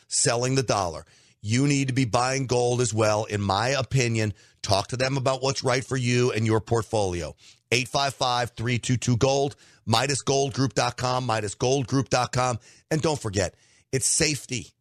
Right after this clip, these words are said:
okay? The government can't push a button like it can with so many other,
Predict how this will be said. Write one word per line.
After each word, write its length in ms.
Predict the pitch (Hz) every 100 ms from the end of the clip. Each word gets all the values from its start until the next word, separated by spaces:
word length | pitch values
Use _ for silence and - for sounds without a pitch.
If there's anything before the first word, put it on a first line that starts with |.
| _ _
okay? 420 | 98 98 120 127 117 _ _ -
The 80 | 117
government 380 | 170 175 185
can't 300 | - 165 175
push 240 | - 160 -
a 40 |
button 420 | 123 151 151 -
like 200 | 123 113
it 80 | -
can 220 | - 135
with 80 | 117
so 240 | - 139 139
many 220 | 135 131
other, 340 | 123 117 95